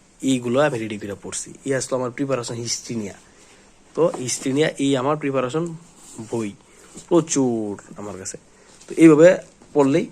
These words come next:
টেটের লিগে বেস্ট আর কি। তো যেহেতু আর পরীক্ষা বেশি দিন নাই, তোমরা কাছে আর, তোমরা কাছে আর ত্রিশ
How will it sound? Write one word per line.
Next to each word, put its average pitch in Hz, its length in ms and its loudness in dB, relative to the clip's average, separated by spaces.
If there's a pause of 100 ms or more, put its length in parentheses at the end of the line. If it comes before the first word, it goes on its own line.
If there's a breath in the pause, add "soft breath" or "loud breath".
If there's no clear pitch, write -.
(140)
টেটের 123 260 -6
লিগে 135 140 -2 (140)
বেস্ট 147 240 6 (100)
আর 104 140 -6
কি। - 80 -14 (120)
তো - 40 -10 (100)
যেহেতু 131 180 -2 (200)
আর 139 60 2 (120)
পরীক্ষা 139 320 0
বেশি 127 180 -2
দিন 143 80 -2 (100)
নাই, 139 100 2 (100)
তোমরা 127 260 -2
কাছে - 160 -2 (120)
আর, 107 60 -4 (560 loud breath)
তোমরা 113 320 -4
কাছে 117 180 -2 (120)
আর 113 100 -2 (760 loud breath)
ত্রিশ 139 200 -2